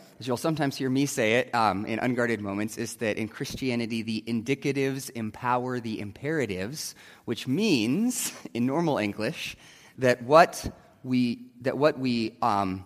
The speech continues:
what is true of us is meant to come before the things that we're supposed to do. What is true of us comes before what we do. In religion,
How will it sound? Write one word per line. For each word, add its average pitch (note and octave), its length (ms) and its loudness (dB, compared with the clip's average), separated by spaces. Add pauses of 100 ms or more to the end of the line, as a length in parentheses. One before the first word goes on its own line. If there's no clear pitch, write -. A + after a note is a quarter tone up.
what B2+ 120 -2
is B2 140 -6
true A3+ 300 4
of G#2+ 80 2
us - 520 -10 (680)
is A#2+ 100 -10
meant C3+ 180 -2
to C3 40 -12
come C#3 260 0
before C3+ 520 -2
the A2+ 80 -8
things A#2 380 -4
that - 60 -10
we're G2 100 -10
supposed - 420 -10
to F#2 60 -14
do. F2+ 340 -16 (340)
What - 140 -10
is - 160 -12
true G3+ 380 2
of G2+ 120 2
us F#2 500 -10 (320)
comes G#2+ 300 -6
before G2+ 840 0 (380)
what G2+ 160 -8
we F2 140 -6
do. F2 340 -4 (960)
In C3 100 -6
religion, B2+ 680 0